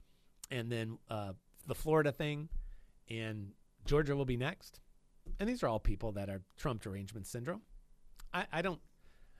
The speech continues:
I, I'm not worried about Republicans. Most Republicans are gonna be pragmatic. And if Trump is the nominee and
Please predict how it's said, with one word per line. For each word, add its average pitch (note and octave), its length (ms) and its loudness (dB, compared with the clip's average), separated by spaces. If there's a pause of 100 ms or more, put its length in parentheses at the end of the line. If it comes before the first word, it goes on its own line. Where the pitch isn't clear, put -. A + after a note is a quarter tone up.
(260)
I, E3 200 4
I'm F#3 160 2
not G#3 200 0
worried F3+ 300 4
about B2 220 0
Republicans. C#3 680 4
Most D3 220 -2
Republicans C#3+ 560 0
are B2 60 0
gonna B2+ 220 -2
be B2+ 160 0
pragmatic. E3 720 2
And A2+ 120 -2
if - 160 -6
Trump C#3 320 0
is C3+ 120 2
the C3+ 100 -4
nominee C3 760 -2
and A2 360 -4